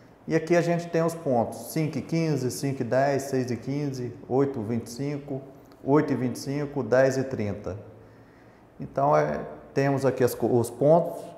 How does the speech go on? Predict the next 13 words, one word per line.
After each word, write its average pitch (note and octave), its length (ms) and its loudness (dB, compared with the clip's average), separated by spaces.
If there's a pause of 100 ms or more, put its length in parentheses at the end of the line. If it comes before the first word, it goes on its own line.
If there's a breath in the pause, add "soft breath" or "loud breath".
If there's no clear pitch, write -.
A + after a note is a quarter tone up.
as - 100 -8
coordenadas, C#3 880 4 (920 loud breath)
e D3 100 0
é D#3 80 4
dito C#3+ 420 0
que - 360 -6 (280)
a - 100 4
tabela F3+ 960 4
e D#3+ 80 2
as D3+ 120 6
estatísticas C#3 880 -2
mostradas G2+ 840 -2 (100)
acima A2 680 -4